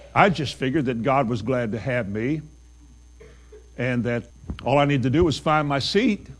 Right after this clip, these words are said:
in the religious setting and just try to be a better person. But when I really got saved, I realized there's much more to life than just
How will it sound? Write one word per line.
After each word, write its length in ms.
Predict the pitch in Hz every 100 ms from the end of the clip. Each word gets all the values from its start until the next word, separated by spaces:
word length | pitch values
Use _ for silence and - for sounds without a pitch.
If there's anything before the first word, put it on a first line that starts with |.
| - - - - - - - - - -
in 200 | 156 143
the 240 | 143 143
religious 540 | 127 135 139 165 131 143
setting 480 | - 190 180 175 170
and 280 | 139 139 - - - - - - - - - - - - -
just 280 | - 180 -
try 220 | - 180
to 60 | 165
be 120 | 156
a 40 | 151
better 260 | 139 165
person. 460 | 180 277 294 - - - - - - - - - - - - - - - - - - - - - - - -
But 200 | 127 135
when 120 | 127
I 40 |
really 300 | 123 175 175
got 200 | 139 139
saved, 480 | - 135 107 82 - - - - - - - -
I 60 | 113
realized 420 | 127 135 127 120
there's 220 | 127 113
much 300 | 135 170 -
more 240 | 151 147 113
to 100 | -
life 380 | 113 120 113 104
than 140 | 101
just 400 | 107 107 - -